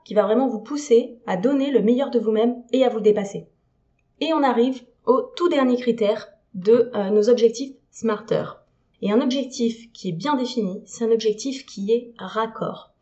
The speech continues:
ou approprié. Donc, quand je parle d'objectif approprié, qu'est-ce que je veux dire ? En fait, on va décomposer ça en trois parties.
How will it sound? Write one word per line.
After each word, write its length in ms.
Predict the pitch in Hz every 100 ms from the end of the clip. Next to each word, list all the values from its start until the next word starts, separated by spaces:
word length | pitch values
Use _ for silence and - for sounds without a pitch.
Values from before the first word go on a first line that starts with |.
| _ -
ou 240 | 226 233 -
approprié. 760 | 254 - 233 - 185 143 131 _ _ _ _ _ _ _ _ _ _ -
Donc, 440 | 247 233 - - _
quand 160 | - 269
je 100 | 277
parle 200 | 370 311
d'objectif 480 | 214 214 214 - - -
approprié, 640 | 277 - 311 233 185 269
qu'est-ce 180 | 311 302
que 140 | 339
je 80 | 247
veux 100 | 208
dire ? 340 | 170 - - _ _ _ _ _ -
En 80 |
fait, 200 | 190 285
on 60 | 262
va 100 | 208
décomposer 480 | 220 247 233 220 214
ça 320 | 285 294 294
en 200 | 247 262
trois 380 | 247 - - 269
parties. 460 | 240 - - 165